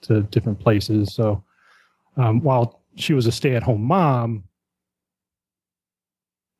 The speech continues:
I don't think she was very interactive. I mean, I was working most of the time, but when I would come home, you know, dinner wouldn't be ready. She'd be sleeping. My daughter would be, you know, being babysat by the T V or something.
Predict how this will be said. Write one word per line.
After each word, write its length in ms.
I 80
don't 260
think 180
she 180
was 220
very 300
interactive. 680
I 60
mean, 140
I 100
was 180
working 360
most 220
of 60
the 60
time, 160
but 100
when 140
I 60
would 160
come 160
home, 480
you 100
know, 100
dinner 220
wouldn't 220
be 80
ready. 460
She'd 300
be 280
sleeping. 680
My 80
daughter 320
would 140
be, 260
you 60
know, 180
being 380
babysat 400
by 100
the 100
T 180
V 200
or 60
something. 480